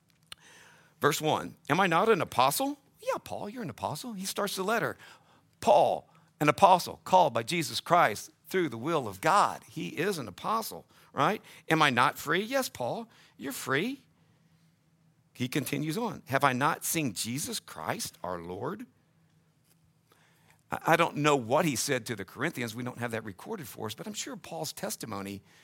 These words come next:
<laughs> was, was an important part of who he is and how he preached and how he taught to other people. Luke recorded the, the conversion on the road to Damascus three times in the book of Acts, right? You got Acts chapter nine, chapter twenty-two, chapter twenty-six.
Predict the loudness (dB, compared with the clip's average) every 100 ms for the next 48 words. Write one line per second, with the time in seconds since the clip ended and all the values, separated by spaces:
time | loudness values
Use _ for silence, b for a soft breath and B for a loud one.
0 | b -16 -12 -8 -8 -8 -8 -8 -6 -8
1 | -4 -6 -4 -2 -2 -2 -6 -6 -4 -6
2 | -6 -6 -6 -8 -10 -6 -6 -6 -8 -10
3 | -8 -4 -4 -8 B B B -10 -8 -6
4 | -6 -8 -6 -6 -2 -4 -4 -10 -8 -4
5 | -2 -2 -6 B B B B 0 4 4
6 | 2 2 4 4 2 -2 0 0 2 0
7 | 0 -6 -4 0 -2 -2 -10 -10 -10 -8
8 | -4 -2 -2 -4 -6 -6 -8 -4 -2 -4
9 | -8 -14 -12 -8 -6 -8 B B B -2
10 | 2 4 2 0 -2 -2 -4 -4 -2 -2
11 | -4 -4 -6 -8 -12 -10 -8 -8 -6 -8
12 | -8 -12 -16 -14 -10 -8 -4 -6 -6